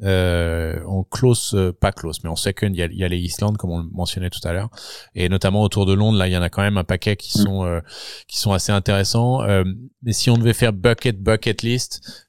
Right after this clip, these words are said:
Speaker 1: euh, moi, j'ai Swinley Forest, euh,
Speaker 2: Ouais.
Speaker 1: qui est vraiment celui que j'ai le plus envie de, le plus envie de jouer. Pareil, à mon avis, très privé, très compliqué, euh, à jouer.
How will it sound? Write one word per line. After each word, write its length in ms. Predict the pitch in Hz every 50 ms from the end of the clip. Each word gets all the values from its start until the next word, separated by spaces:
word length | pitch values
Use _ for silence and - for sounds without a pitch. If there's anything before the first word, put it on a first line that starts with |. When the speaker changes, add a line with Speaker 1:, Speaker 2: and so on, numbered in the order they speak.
| - -
Speaker 1:
euh, 500 | 104 98 92 90 87 87 87 85 85 82 82 104 - _ _ _
moi, 120 | - 107 98
j'ai 120 | - 104
Swinley 340 | 92 - - 113 101 101 107
Forest, 520 | 98 - 107 92 90 95 101 - - - _ - - - - _ _ - -
euh, 400 | 92 87 85 85 82 82 82 85
Speaker 2:
Ouais. 80 | 101 101
Speaker 1:
qui 120 | - -
est 40 | 92
vraiment 280 | 87 87 90 90 95 90
celui 320 | - - 95 90 98 90
que 360 | - - 95 90 85 82 87
j'ai 140 | 85 80 87
le 100 | 85 90
plus 260 | 82 - - 92 - -
envie 220 | 95 87 92 95
de, 260 | 87 90 87 85 85 82
le 100 | 78 82
plus 200 | - - - -
envie 120 | 92 87 85
de 40 | 80
jouer. 220 | 90 98 104 98 - - - - - _ _ _ _
Pareil, 260 | - 90 87 90 90
à 20 | 87
mon 80 | 85
avis, 180 | 85 82 80 80 - _
très 240 | - - - 101 95
privé, 460 | - - - 101 87 92 92 95 95
très 260 | - - - - 98
compliqué, 800 | - - 104 95 - - 104 - - - 98 95 101 104 101 - - -
euh, 180 | 101 90 87 85 -
à 120 | 90 87
jouer. 380 | 82 76 87 92 92 101 107